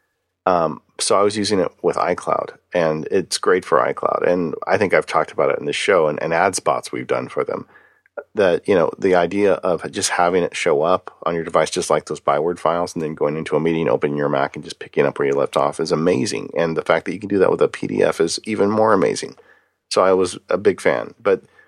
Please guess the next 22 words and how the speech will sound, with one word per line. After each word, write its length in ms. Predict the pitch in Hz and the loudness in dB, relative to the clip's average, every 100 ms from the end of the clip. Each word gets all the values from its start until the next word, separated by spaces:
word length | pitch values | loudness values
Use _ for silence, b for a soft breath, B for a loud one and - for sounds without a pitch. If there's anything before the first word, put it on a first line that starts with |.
| b b | b b
when 160 | 104 | 2
they 160 | 101 80 | 2 2
added 400 | 78 113 110 87 | 2 2 0 -2
the 80 | 87 | -4
Dropbox 520 | 95 85 - 71 - | 0 0 0 -2 -2
sync, 420 | - 69 62 - | -6 -6 -6 -4
then 200 | 78 76 | -2 0
that 180 | 80 - | 0 0
was 200 | - - | -2 0
really 240 | 69 64 | 2 2
it 140 | 80 - | 0 -2
for 100 | 76 | -4
me. 140 | 71 | -2
And 160 | - 95 | -2 0
I 120 | - 139 | -2 0
don't 160 | 170 | 2
know 120 | 95 | 2
how 120 | 69 85 | 0 0
they 140 | 73 | -2
did 240 | - 113 | 0 0
this. 220 | 90 73 - b b b b b _ _ | 2 0 -2 b b b b b _ _
A-, 180 | - 120 | 0 0